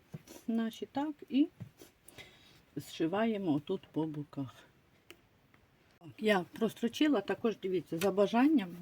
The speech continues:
ви можете отут ще прострочити шовчики уже із лиця.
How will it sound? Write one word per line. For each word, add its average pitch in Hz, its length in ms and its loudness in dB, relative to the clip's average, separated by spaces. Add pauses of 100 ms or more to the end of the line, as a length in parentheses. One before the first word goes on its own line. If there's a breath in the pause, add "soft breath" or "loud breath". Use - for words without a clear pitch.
ви 190 180 -4
можете 170 540 -6 (420)
отут - 480 -2
ще - 320 -10 (240)
прострочити - 760 -12 (160)
шовчики - 680 -14 (1120 loud breath)
уже 147 380 -8
із 160 220 -10
лиця. 135 380 -10